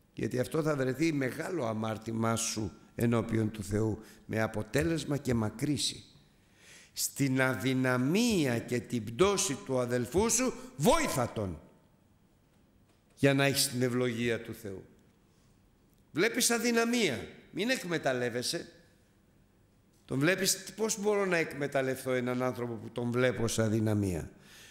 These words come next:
Μπορώ να τον κατηγορήσω. Μπορώ να δικαιωθώ από την πτώση του. Να, εγώ είδες τι καλός είμαι στα μάτια μου, στα μάτια των άλλων,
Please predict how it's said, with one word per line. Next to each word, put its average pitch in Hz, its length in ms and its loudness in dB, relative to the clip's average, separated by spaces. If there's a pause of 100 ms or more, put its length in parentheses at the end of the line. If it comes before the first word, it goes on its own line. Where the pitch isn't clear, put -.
(180)
Μπορώ 143 240 0
να 185 100 2
τον 185 140 -2
κατηγορήσω. 185 680 -2 (600)
Μπορώ 175 300 4
να 202 200 4
δικαιωθώ 180 1300 2
από 165 280 2
την 180 260 2
πτώση - 540 2
του. - 260 -12 (340)
Να, 123 240 -4 (680)
εγώ 160 420 0
είδες 180 400 2
τι 202 100 -6
καλός 214 440 0
είμαι 185 300 -4 (240)
στα - 260 -2
μάτια 156 480 0
μου, 175 120 -4
στα 143 180 -4
μάτια 139 380 -2
των 127 220 -2
άλλων, 139 380 2